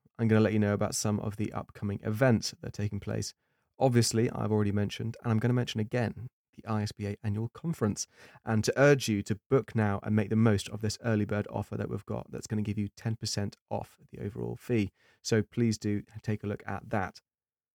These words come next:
Looking at the more immediate future, we have some in-person events taking place, and this is the I S B A Smaller Schools Update. This is taking place on Thursday the fifteenth of February at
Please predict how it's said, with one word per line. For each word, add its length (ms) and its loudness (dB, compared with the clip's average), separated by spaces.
Looking 240 4
at 80 2
the 80 6
more 180 8
immediate 440 6
future, 360 -2
we 120 -4
have 220 -2
some 140 -2
in-person 480 0
events 280 0
taking 280 -6
place, 360 -6
and 140 4
this 160 4
is 140 0
the 140 -2
I 200 4
S 120 2
B 200 0
A 180 2
Smaller 480 0
Schools 560 2
Update. 440 -12
This 200 6
is 80 2
taking 320 -2
place 280 -4
on 220 -2
Thursday 400 0
the 100 -4
fifteenth 420 -4
of 60 -14
February 460 -4
at 120 -14